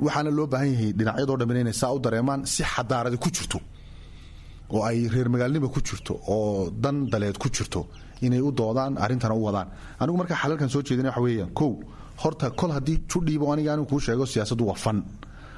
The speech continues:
Mar judha ugu horreysa la iska gaadhsiiya. Imika xilliyada aan ku leeyahay speaker-aa la bedelay,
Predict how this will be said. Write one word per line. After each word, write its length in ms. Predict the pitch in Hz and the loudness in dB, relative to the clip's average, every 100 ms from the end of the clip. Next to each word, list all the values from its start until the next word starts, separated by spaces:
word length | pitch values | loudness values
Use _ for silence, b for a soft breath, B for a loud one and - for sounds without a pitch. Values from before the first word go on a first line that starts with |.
| B | B
Mar 140 | 147 165 | 0 2
judha 220 | 202 165 | 2 2
ugu 120 | 131 | 2
horreysa 240 | 156 127 127 | 0 -2 -2
la 80 | |
iska 140 | 104 104 | -2 -2
gaadhsiiya. 400 | 95 - 80 - - - | -2 -2 -4 -4 -10 -2
Imika 200 | 156 139 | 0 2
xilliyada 320 | 131 143 175 165 | 2 2 2 2
aan 80 | |
ku 80 | 143 | 2
leeyahay 260 | 151 160 160 | 2 2 0
speaker-aa 400 | - 123 117 131 | 0 0 2 2
la 100 | 123 | 2
bedelay, 360 | 104 110 117 | 0 0 0